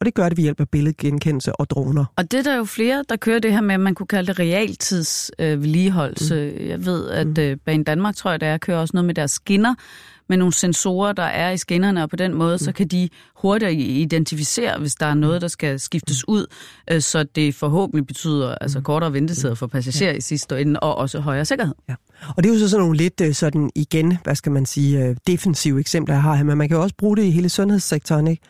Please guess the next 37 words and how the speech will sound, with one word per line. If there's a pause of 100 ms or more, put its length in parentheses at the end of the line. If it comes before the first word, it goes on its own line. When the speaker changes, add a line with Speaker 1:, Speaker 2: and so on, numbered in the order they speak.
(420)
Speaker 1:
Øh,
på
sår. (160)
Du
kan
tage
et
billede
af
et
sår,
og
så
kan
du
sende
ind,
og
så
kan
det
blive
hurtigt,
ligesom,
er
det
kritisk
eller
ikke
kritisk.
Altså,
så
du
kan
have
meget
mere